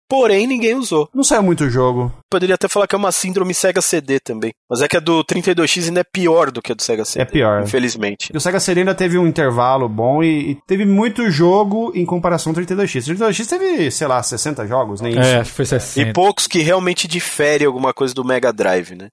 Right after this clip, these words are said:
Speaker 1: A maioria é, tipo, só jogos de Mega Drive, assim, mal feitos.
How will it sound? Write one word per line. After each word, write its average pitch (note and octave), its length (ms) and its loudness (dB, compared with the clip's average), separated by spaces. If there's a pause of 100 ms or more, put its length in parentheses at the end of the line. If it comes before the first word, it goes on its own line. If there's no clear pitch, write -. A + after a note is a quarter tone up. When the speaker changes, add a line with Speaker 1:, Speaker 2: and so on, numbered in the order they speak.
(280)
Speaker 1:
A - 60 -10
maioria B2+ 520 2
é, - 20 2
tipo, - 300 -6
só D3 340 0
jogos C#3 240 -2
de B2+ 80 -8
Mega B2+ 280 0
Drive, G2+ 340 0
assim, F#2+ 380 -8 (120)
mal A#2+ 240 -2
feitos. - 600 -4